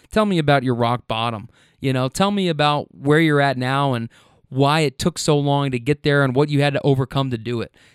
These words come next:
Th-, these are the things that I wanna hear. And I think these are the things that people wanna hear as well. And people need to hear, because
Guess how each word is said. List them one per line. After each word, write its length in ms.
Th-, 140
these 220
are 40
the 100
things 280
that 120
I 60
wanna 260
hear. 300
And 140
I 60
think 160
these 180
are 80
the 80
things 260
that 140
people 340
wanna 180
hear 200
as 100
well. 260
And 120
people 200
need 200
to 80
hear, 260
because 520